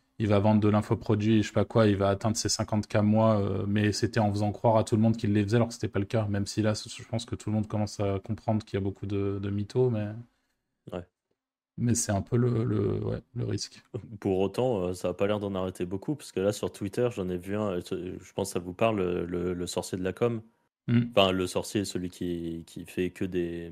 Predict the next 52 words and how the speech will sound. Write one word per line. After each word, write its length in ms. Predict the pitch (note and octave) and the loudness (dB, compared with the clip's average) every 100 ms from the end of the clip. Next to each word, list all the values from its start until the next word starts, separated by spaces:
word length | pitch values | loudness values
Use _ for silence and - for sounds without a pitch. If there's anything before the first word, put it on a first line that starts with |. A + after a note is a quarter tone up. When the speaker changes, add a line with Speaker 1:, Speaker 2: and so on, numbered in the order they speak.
| E2+ | -12
Speaker 2:
des 160 | F2+ F2+ | -10 -8
trucs, 280 | - G2+ F#2+ | -6 -6 -4
genre 200 | F2+ F2 | -2 0
lancer 300 | F#2 F#2+ G#2+ | 0 -2 -2
des 140 | F#2+ | -2
formations, 640 | - F#2+ F#2 F#2 - G#2 G#2 _ _ _ _ - - | -2 -2 -4 -6 -4 -6 -6 _ _ _ _ -14 -6
euh, 460 | F2 E2+ E2 E2 | -4 -2 -4 -6
s-, 220 | E2 - - | -10 -14 -14
enfin, 220 | F#2 E2 | -8 -4
lancer 320 | F2+ G2 - | -2 -2 -2
des, 320 | G2+ G2 F2+ F2+ | 0 2 2 0
des 380 | F2+ F2 F2 | -2 -2 -2
produits 520 | E2+ - G2 F#2+ G2 G#2 | -6 -2 -2 0 0 0
multilangues 680 | G2 F2+ - F#2 F#2 F#2 | -2 -4 -8 -4 -4 -4
ou 40 | F2+ | -8
qu'importe, 540 | - F2 - F#2+ - | -8 -4 -2 -2 -2
euh, 120 | F2+ | -4
et 40 | E2+ | -2
des 120 | F2 | -6
comptes 180 | - F2+ | -6 -8
Twitter 380 | - G2 G#2+ G#2 - | -6 0 0 0 -4
pour 140 | - | -6
les 80 | F2 | -6
propulser. 560 | - F2 F#2+ - B2+ D3+ _ _ _ _ _ | -4 -8 -8 0 0 0 _ _ _ _ _
Et 60 | - | -4
ça, 200 | - A#2+ | 4 4
c'est 200 | A2 F#2 | 4 -2
son 160 | - E2+ | -2 -4
truc. 420 | C3 D#3 - _ | -2 -4 -8 _
Et 180 | G2 F#2 | -12 -10
lui, 460 | E2+ F#2 G2+ G2 F2 | -6 -4 -2 -4 -6
je 100 | F2 | -10
pense 180 | - F2+ | -10 -8
qu'il 120 | F#2+ | -8
a 60 | E2+ | -10
très 220 | - G2 | -6 -6
bien 160 | F2+ E2+ | -6 -6
fait, 180 | G2 | -4
euh, 180 | F2 E2 E2 | -4 -6 -8
il 80 | |
a 40 | E2 | -10
très 140 | - | -6
bien 140 | G2 F#2+ | -6 -6
fait 100 | F#2 | -8
son 140 | F2+ | -8
truc. 260 | - D3+ - | -8 -8 -4
Et 120 | F#2 | -2
il 40 | |
y 60 | E2+ | 0
a 60 | |
un 80 | E2+ | -2
mec 360 | F2+ D3 - | -2 -2 -4